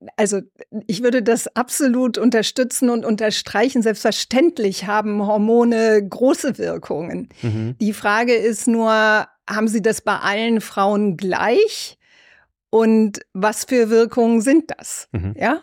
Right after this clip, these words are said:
Speaker 1: also zum Beispiel, ähm, braucht man Östrogen, was entsteht, wenn ein Eibläschen heranreift, auf jeden Fall, um Schleimhaut aufzubauen. Das hat auch auf die Scheidenwand im Zusammenhang mit Sexualität massivste Auswirkungen.
Speaker 2: Mhm.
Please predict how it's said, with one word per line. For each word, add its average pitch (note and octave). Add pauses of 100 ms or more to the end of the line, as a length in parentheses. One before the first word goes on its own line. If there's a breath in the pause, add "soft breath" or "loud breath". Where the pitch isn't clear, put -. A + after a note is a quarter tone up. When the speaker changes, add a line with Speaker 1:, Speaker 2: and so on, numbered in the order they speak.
(140)
Speaker 1:
also G#3
zum G3+
Beispiel, G#3
ähm, G3+
braucht G3
man A3
Östrogen, A3
was G3+
entsteht, G#3+
wenn G3+
ein F#3+
Eibläschen A#3
heranreift, A3 (240 loud breath)
auf G#3
jeden A3+
Fall, G#3
um G3
Schleimhaut C4
aufzubauen. A3+ (380 loud breath)
Das G3+
hat G3+
auch E3+
auf -
die G#3
Scheidenwand A3
im G3
Zusammenhang G3
mit G3
Sexualität G#3
massivste A#3
Auswirkungen. A3+
Speaker 2:
Mhm. G#3+